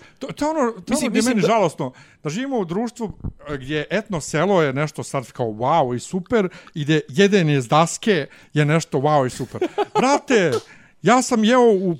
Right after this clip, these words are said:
Speaker 1: pravom selu sa prave daske kad sam bio dijete,
Speaker 2: I
Speaker 1: nisam
Speaker 2: sje-,
Speaker 1: to
Speaker 2: i sjekao sam sebi,
Speaker 1: To,
Speaker 2: mislim.
Speaker 1: nisam volio to
Speaker 2: Da,
Speaker 1: tad.
Speaker 2: da, da,
Speaker 1: Tad
Speaker 2: da.
Speaker 1: to niko nije volio ko je gradsko dijete. Sad odjednom je, znaš, kao ono, nisi vidio selo u životu, ali prodaju ti kačavenda, ono, svoje selo u, ovaj, u,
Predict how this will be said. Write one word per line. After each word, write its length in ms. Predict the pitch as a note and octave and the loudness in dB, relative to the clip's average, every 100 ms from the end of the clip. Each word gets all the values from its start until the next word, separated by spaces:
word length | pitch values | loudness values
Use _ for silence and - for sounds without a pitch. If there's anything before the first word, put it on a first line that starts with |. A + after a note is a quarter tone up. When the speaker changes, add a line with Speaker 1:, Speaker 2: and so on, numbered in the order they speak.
| - | -2
Speaker 1:
pravom 540 | G#3+ B3+ G3+ D#3 C#3+ | 2 4 4 4 0
selu 500 | - D#3+ D#3+ D3+ A#2+ - | -2 0 0 0 -4 -6
sa 180 | - C#3+ | -12 -6
prave 460 | D#3+ F#3 E3 C#3+ | 0 2 2 0
daske 460 | C3 D3 - - C#3 | -2 -4 -4 -6 -6
kad 140 | C3+ | -6
sam 160 | - C3+ | -8 -4
bio 140 | D3 | -2
dijete, 340 | B2+ C#3+ - C#3 | -2 -4 -4 -6
Speaker 2:
I 20 | |
Speaker 1:
nisam 220 | C#3+ E3+ | -2 0
Speaker 2:
sje-, 60 | F3+ | 2
Speaker 1:
to 100 | C3 | 0
Speaker 2:
i 40 | |
sjekao 480 | - F#3+ G#3 D#3 D3 | -2 0 2 2 2
sam 300 | - D#3 B2 | 2 -2 -2
sebi, 340 | - C3 F#2 | -2 -4 0
Speaker 1:
To, 140 | G3 G3 | 4 6
Speaker 2:
mislim. 160 | D#3+ | 6
Speaker 1:
nisam 420 | G#3 C4 D#4 C#4 | 6 4 4 2
volio 400 | A#3 B3 B3+ F#3 | 4 4 6 6
to 260 | D#3+ F3+ - | 6 6 4
Speaker 2:
Da, 160 | - - | 4 0
Speaker 1:
tad. 260 | D3+ A#2 A2+ | 2 0 -2
Speaker 2:
da, 60 | |
da, 340 | - D2 A2 A#2 | -8 -12 -8 -2
Speaker 1:
Tad 140 | G#3 | 0
Speaker 2:
da. 60 | - | 2
Speaker 1:
to 140 | A3+ | 2
niko 300 | A#3+ G#3+ F3+ | 2 -2 -4
nije 180 | E3 F#3 | -2 0
volio 340 | E3 F#3 E3 | 0 0 0
ko 120 | - | 0
je 160 | D3 C3 - - | -2 -2 -6 -10
gradsko 640 | C3+ D#3 D#3 - - D3 A#2+ | -2 2 2 0 -2 0 0
dijete. 340 | C3+ D#3+ E3+ | 0 -2 -2
Sad 200 | - A3+ | -4 -2
odjednom 340 | A3+ A#3 B3+ | -2 -2 -2
je, 60 | A3 | -2
znaš, 160 | A#3+ - | -4 -6
kao 140 | A#3 | -4
ono, 100 | G#3 | -2
nisi 220 | G#3 G#3+ | -2 -4
vidio 180 | A#3 G3+ | -4 -4
selo 280 | - G#3 A3+ | -2 -2 0
u 60 | E3+ | 0
životu, 360 | F#3 A3 A#3 | 0 -2 -2
ali 260 | G#3 F#3+ F3+ - - - | -2 0 -2 -4 -12 -2
prodaju 420 | F#3+ A3 G#3+ F3 | 0 4 2 2
ti 140 | E3+ | -2
kačavenda, 600 | - - E3 G#3 G3+ D#3+ | -6 -4 -2 0 0 2
ono, 220 | D#3 D#3 C#3 | 2 2 -2
svoje 260 | F3 F3 | -2 -2
selo 320 | - D#3 F3 | -2 -2 0
u, 340 | E3+ C#3 C3+ C#3 | 2 0 0 0
ovaj, 200 | C3+ | 0
u, 60 | C#3 | 0